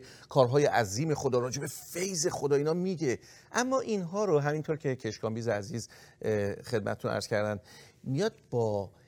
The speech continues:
یک روحیهٔ خودمونی و یه حالت صمیمانه‌ای میگه و جالبه که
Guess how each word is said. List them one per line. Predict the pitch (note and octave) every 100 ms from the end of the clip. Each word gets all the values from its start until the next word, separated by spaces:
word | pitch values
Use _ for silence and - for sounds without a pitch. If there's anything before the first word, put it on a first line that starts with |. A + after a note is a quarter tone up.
| _
یک | C3+ E3 -
روحیهٔ | - B2+ A#2+ - B2 A#2 C#3 D3+ D#3 D3+
خودمونی | - - B2 G2+ A2+ A#2 A#2 C3+ C3
و |
یه | C3 F#3
حالت | F3 E3+ E3 E3+ - D3+
صمیمانه‌ای | - - A2+ A2+ G#2+ G#2+ A#2 A#2+
میگه | G2+ F2+ G#2+
و | C3 C3+ - - - -
جالبه | - G#3+ A#3 C#4+ C#3
که | - A#2+ G2+